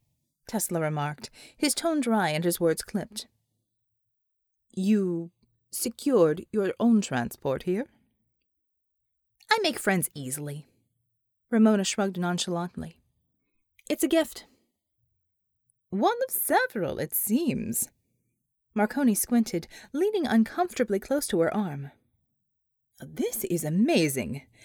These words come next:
Nicola, did you notice?" "Of course I noticed," Tesla snapped. "The manifestation of the meta ability is not easily ignored, especially in a case like this."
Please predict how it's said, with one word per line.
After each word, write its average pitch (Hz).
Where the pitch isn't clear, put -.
Nicola, 349
did 359
you 440
notice?" 440
"Of 185
course -
I 160
noticed," -
Tesla 160
snapped. -
"The 202
manifestation 269
of 185
the 175
meta 247
ability 165
is 175
not 285
easily 240
ignored, 165
especially 220
in 160
a 143
case -
like -
this." -